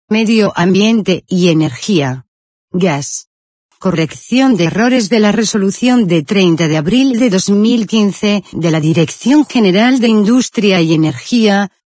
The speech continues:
por la que se delimita y define la zona de distribución autorizada para la prestación del suministro de gas natural en el municipio de Villanueva de la Serena, en aplicación de la disposición adicional primera del Decreto ciento ochenta y tres barra dos mil catorce,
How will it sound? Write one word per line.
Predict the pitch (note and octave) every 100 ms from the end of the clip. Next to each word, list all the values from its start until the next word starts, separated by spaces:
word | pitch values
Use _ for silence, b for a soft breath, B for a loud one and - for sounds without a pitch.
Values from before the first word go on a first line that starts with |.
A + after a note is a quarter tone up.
| -
por | G#3 G#3
la | G3
que | F#3
se | G3 F#3+
delimita | F3 E3 F#3 G3 E3
y | D#3
define | D#3+ - D#4 C#4
la | G3
zona | F3 - B3 B3
de | G3+
distribución | E3+ F#3 - F3+ F3 F#3 - C4 B3+
autorizada | G3+ G3+ F#3+ F#3 B3+ B3 C4
para | F#3+ A3 G3
la | F#3
prestación | - F3 - - D3+ - G#3 A#3+
del | A#3 A3+
suministro | - E3+ F3 F#3+ - F#3+
de | F#3
gas | F3 E3+ -
natural | F3 F#3 E3+ F3+ G#3+ A#3
en | G#3+ G3+
el | G3 G3
municipio | G3 F3+ E3+ A3 F3+ F3 D#3+
de | E3+
Villanueva | G#3 G3+ G3 G#3+ C4 A3+ G#3
de | F#3+
la | F3+
Serena, | - F3 G#3 A3+ G3
en | F#3+
aplicación | G3 G#3+ B3 A#3+ G#3+ - C#4+ C#4 A#3
de |
la | G3 F3+
disposición | F3+ - G#3+ G3+ G#3 - A#3 A3+
adicional | G3+ F#3+ - G3 G3+ G#3 F#3+ D3+ D3+
primera | F3+ E3 G#3+ B3 A3+
del | G#3
Decreto | F3+ D#3+ F#3+ F3 F3+
ciento | D3+ D#3 D3+ F3
ochenta | D3 F3+ F3 -
y | F#3+
tres | F3 C#4+ G3+
barra | F#3+ G#3 G#3
dos | F3+ F3+ E3+
mil | G#3 A#3
catorce, | G3+ G#3 C4 G#3 - C4 D#4